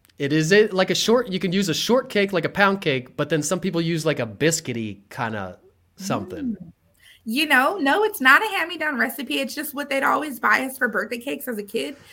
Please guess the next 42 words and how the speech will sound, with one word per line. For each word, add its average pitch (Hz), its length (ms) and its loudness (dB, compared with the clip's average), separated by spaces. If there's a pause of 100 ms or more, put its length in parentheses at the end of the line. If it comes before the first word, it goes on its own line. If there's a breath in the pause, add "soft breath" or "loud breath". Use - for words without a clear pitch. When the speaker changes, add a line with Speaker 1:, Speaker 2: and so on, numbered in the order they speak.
(100)
Speaker 2:
So 269 160 -2
it's 269 100 -4
kinda 294 280 -2
just, 277 200 -8
like, 247 320 -4
I 233 60 6
don't 302 160 0
think 339 140 -6
I 294 80 2
could 285 340 -8
ever 220 340 2
imagine 214 400 0
ha-, 208 280 -2
like, 214 260 -6 (260 soft breath)
I 214 80 2
don't 247 120 0
think 262 120 -4
I've 254 120 0
ever 220 120 -2
had 214 220 6
a 214 60 -2
different 214 300 -4
kind 202 140 -6
of 196 80 -8
cake 185 240 -4
for 180 120 -2
a 175 40 -2
birthday 180 380 -6
other 185 240 0
than 180 220 -4
strawberry. 294 720 -4 (400 soft breath)
Um, 240 640 4 (100)
<laughs> - 100 -4
I 262 60 0
think 302 120 -4
it 349 80 -2
was 226 80 -6
just 247 180 -4
my 240 160 2
aunt's 196 240 2
favorite, 165 400 -4
right? 175 380 -2